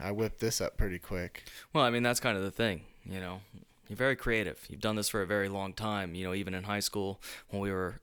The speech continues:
Speaker 2: much younger, uh, you played with that software Audacity, which to me, when I saw it, seemed like it was Spanish. I have no idea how you actually understood that. There were so
Speaker 1: Well,
Speaker 2: many different sections of it.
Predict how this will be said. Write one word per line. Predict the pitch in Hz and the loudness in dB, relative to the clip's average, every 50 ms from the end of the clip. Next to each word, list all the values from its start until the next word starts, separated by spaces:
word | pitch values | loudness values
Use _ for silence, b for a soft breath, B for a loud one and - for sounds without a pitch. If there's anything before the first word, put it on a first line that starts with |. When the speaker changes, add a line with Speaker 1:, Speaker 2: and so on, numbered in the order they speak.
| - _ | -14 _
Speaker 2:
much | - 101 113 127 127 - - | -4 0 2 2 2 2 2
younger, | 110 98 98 92 98 120 123 - - - - | 0 0 0 0 -2 -4 -4 -10 -14 -6 -2
uh, | 82 92 92 95 95 92 87 | 0 0 2 2 2 0 -2
you | 90 98 104 98 | -2 -2 -4 -2
played | - - 104 101 107 101 | -2 0 0 0 0 0
with | 95 95 92 95 95 - - - | 0 -2 -2 -2 -2 -6 -12 -10
that | - 92 92 85 - | -6 -6 -4 -4 -4
software | - 95 92 90 - - 92 87 82 | -4 -4 -6 -6 -6 -6 -6 -4 -4
Audacity, | 85 87 87 92 92 90 85 - - - - 71 - - B B B B B B B - | -6 -6 -4 -4 -4 -2 -2 -4 -4 -6 -8 -10 -10 -12 B B B B B B B -6
which | 101 104 - - | -4 -2 -2 -2
to | - 110 | 0 0
me, | 110 117 123 120 113 107 101 98 B B B B - | 2 4 4 2 2 0 -2 -4 B B B B -6
when | - 101 92 | -2 0 0
I | 87 | 0
saw | 87 - - 117 110 101 92 | 2 2 2 2 2 4 4
it, | 92 - - - - _ _ | 2 2 0 -6 -20 _ _
seemed | - - - - 107 104 101 101 98 90 - | -8 -6 -4 -2 -2 0 -2 -2 -4 -4 -4
like | 95 101 101 95 - | -2 -2 -2 -2 -4
it | 92 - - | -6 -6 -4
was | 67 82 - | -2 -2 0
Spanish. | - - - 110 120 107 - - - - - - - - | 0 2 2 2 2 0 0 -2 -2 -2 -2 -4 -6 -4
I | 85 | -2
have | 87 92 92 87 | -2 -2 -2 -2
no | 98 98 101 107 110 107 | -2 -2 0 0 0 0
idea | 101 95 95 90 - 98 101 98 85 69 62 58 B B B B B B B | 0 -2 -2 -4 -2 -2 0 0 0 0 -2 -4 B B B B B B B
how | - - 98 | -4 -2 0
you | 92 92 92 92 | 0 0 2 0
actually | 92 90 - - 95 95 | 0 0 0 0 0 0
understood | 92 90 90 87 85 82 - - - - - 101 101 90 78 | -2 -2 -2 -2 -2 0 0 0 0 0 -2 -2 -2 -2 -4
that. | - 71 65 - - - - | -6 -6 -6 -6 -8 -10 -8
There | - 90 | -6 -6
were | 85 90 | -2 2
so | 90 160 165 165 | 4 4 6 6
Speaker 1:
Well, | - - | 4 4
Speaker 2:
many | 104 101 | 2 0
different | - 104 95 - 87 85 | -2 -4 -4 -4 -4 -4
sections | - - - 107 104 - - 95 87 - | -2 0 0 0 -2 -2 -4 -6 -6 -6
of | 76 73 69 - | -8 -8 -8 -10
it. | - - | -14 -16